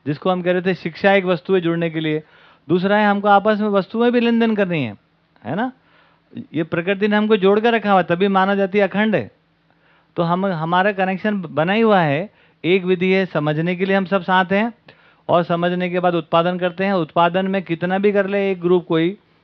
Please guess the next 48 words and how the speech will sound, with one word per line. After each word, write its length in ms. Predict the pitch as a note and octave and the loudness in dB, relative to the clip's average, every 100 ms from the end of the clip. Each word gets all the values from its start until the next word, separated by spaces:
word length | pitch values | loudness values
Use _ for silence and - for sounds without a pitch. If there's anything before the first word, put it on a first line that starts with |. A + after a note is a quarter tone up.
| _ - | _ 0
वो 80 | D3+ | 4
अपनी 320 | D#3 D#3+ F3 | 4 2 -6
सभी 280 | D#3+ D#3 F3+ | -2 -2 0
तरह 220 | E3+ E3 | 0 -2
के 100 | E3+ | -2
वस्तुओं 320 | D#3+ C#3+ D#3+ | -4 -4 -6
का 80 | D#3 | -6
उत्पादन 400 | D3 C#3 C#3 D3 | -4 -4 -2 -4
नहीं 140 | C#3+ | -4
कर 120 | C#3 | -6
सकता, 420 | C3 B2 C#3+ D3 F3 _ _ _ _ _ | -6 -8 -6 -8 -8 _ _ _ _ _
एक 200 | C#3+ E3 | -2 -2
गांव 260 | D3 C#3+ D#3+ | 2 4 6
में 140 | F#3 | 4
भी 80 | F#3+ | 2
नहीं 120 | G3 | 0
कर 120 | F3+ E3 | 0 -2
सकता। 360 | D#3 B2+ D3 | -4 -4 -4
जैसे 220 | C#3+ C#3+ | -4 -4
हम 160 | D3 D3+ | -4 -2
लोग 120 | D#3 | -2
यहाँ 220 | C#3+ C#3+ | 0 -2
पर 180 | D3 D#3 | 0 -2
हैं, 140 | D3 D3+ | -2 -4
अभी 180 | D3 | -4
एक 120 | D3+ C#3+ | -4 -4
अगला 240 | C#3 D3+ | -4 -2
गांव 220 | C#3+ C#3+ | 0 -2
बसा 260 | C#3 B2+ B2+ | -2 -4 -4
रहे 120 | B2 | -4
हैं, 120 | C#3 - _ _ _ | -8 -14 _ _ _
तो 60 | C3+ | -4
ये 180 | C#3+ E3+ | -2 0
नहीं 260 | F3+ F#3+ | 0 -2
कि 80 | F3+ | -2
वहाँ 200 | F3+ F3 | 0 0
पर, 180 | E3+ F3+ | 0 -2
हाँ, 220 | E3 B2+ A2+ | -2 -6 -4
वहाँ 200 | B2 C#3 | -2 0
पर 140 | F3 | -2
भी 80 | F3 | 0
हम 140 | F#3 F3+ | -2 -2
सभी 240 | E3 F3 | -2 -2
तरह 220 | E3+ F3 | 0 -2
के 60 | F3 | 0
वस्तु 300 | E3 - C#3+ | -4 -4 -6
कर 140 | C#3 | -6
लेंगे। 340 | B2+ B2 C#3 | -4 -6 -6